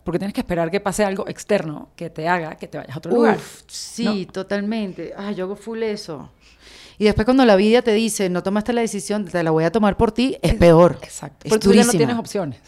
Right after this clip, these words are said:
Speaker 2: Claro.
Speaker 1: Entonces ya te quedas sin opciones.
Speaker 2: Ujú.
Speaker 1: Mientras que, eh, entonces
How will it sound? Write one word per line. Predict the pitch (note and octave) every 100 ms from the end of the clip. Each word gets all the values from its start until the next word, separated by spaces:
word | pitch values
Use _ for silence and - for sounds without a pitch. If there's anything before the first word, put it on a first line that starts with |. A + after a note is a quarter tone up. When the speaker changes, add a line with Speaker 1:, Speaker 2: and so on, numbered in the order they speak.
| _
Speaker 2:
Claro. | - E3 D3+ C#3 -
Speaker 1:
Entonces | F#3+ F3+ A3
ya | A3+
te | A3
quedas | G#3 G#3
sin | A3+
opciones. | F#3+ - A3 - _ _ _
Speaker 2:
Ujú. | E3+ D#3+ F#3
Speaker 1:
Mientras | G3+ G3 F#3+
que, | F#3 F#3+ - _ _
eh, | - - -
entonces | G#3 A3+ D4 C#4